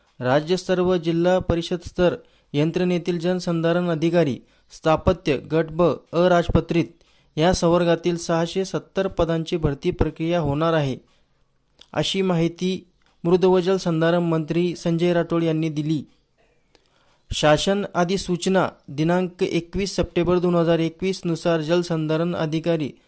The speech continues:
स्थापत्य, गट ब, अराजपत्रित या पदांचे सेवा प्रवेश नियम अधिसूचित करण्यात आलेले आहेत. त्यानुसार आयुक्त मृद व जलसंधारण औरंगाबाद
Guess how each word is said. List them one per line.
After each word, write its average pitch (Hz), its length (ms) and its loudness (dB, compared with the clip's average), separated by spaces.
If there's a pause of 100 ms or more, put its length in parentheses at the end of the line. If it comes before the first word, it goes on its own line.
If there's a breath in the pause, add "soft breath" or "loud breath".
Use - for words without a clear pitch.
(240 soft breath)
स्थापत्य, 156 760 0
गट 160 260 0
ब, 160 140 0 (400)
अराजपत्रित 170 760 2 (520)
या 170 180 2
पदांचे 170 540 2
सेवा 170 300 2
प्रवेश 175 640 2 (120)
नियम 175 380 -2 (120)
अधिसूचित 175 540 -4 (120)
करण्यात 170 320 0
आलेले 165 280 -2
आहेत. 151 280 0 (760 soft breath)
त्यानुसार 175 560 4 (160)
आयुक्त 180 420 2 (600)
मृद 170 280 0
व 185 180 4
जलसंधारण 175 760 2
औरंगाबाद 165 720 2